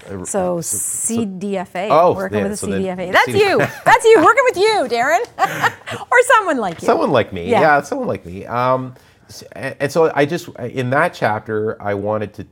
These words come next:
Speaker 1: ta-, talk a little bit about the role of the C D F A because I, I think it's a, still a role in Canada that most people don't know about.
Speaker 2: No, I would agree.
Speaker 1: Uh, you know, even
Speaker 2: Yeah.
Speaker 1: I didn't know about it. I was in financial planning for years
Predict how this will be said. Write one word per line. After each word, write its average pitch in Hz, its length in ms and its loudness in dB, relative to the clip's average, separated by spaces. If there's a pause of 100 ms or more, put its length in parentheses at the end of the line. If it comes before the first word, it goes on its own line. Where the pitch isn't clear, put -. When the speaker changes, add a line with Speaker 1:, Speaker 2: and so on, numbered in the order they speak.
(160)
Speaker 1:
ta-, 98 340 -2
talk 98 280 -4
a 101 40 -8
little 143 240 -6
bit 123 140 -2
about 104 320 -2
the 95 60 -8
role 90 360 -2
of 101 80 -2
the 90 80 -10
C - 180 -14
D 80 120 -12
F - 120 -16
A 78 100 -10
because 85 260 -12
I, 92 200 -6
I 92 40 -2
think 107 200 -8
it's 104 160 -14
a, 98 80 -12
still - 280 -6
a 95 60 -6
role 95 300 -2
in 85 120 -12
Canada 92 360 -8
that 78 140 -12
most 85 160 -14
people 87 180 -10
don't 78 160 -12
know 80 80 -12
about. 73 220 -10
Speaker 2:
No, 190 160 -8
I 170 100 -10
would 165 140 -10
agree. 160 180 -10
Speaker 1:
Uh, 151 380 -2
you 156 100 -4
know, 127 220 0
even 220 200 2
Speaker 2:
Yeah. 127 60 4
Speaker 1:
I 180 100 4
didn't 104 160 -2
know 87 100 -4
about 98 180 0
it. 113 80 -2
I 110 60 0
was 107 120 -4
in 104 120 -6
financial 95 380 -8
planning 92 260 -6
for 80 120 -18
years 85 400 -6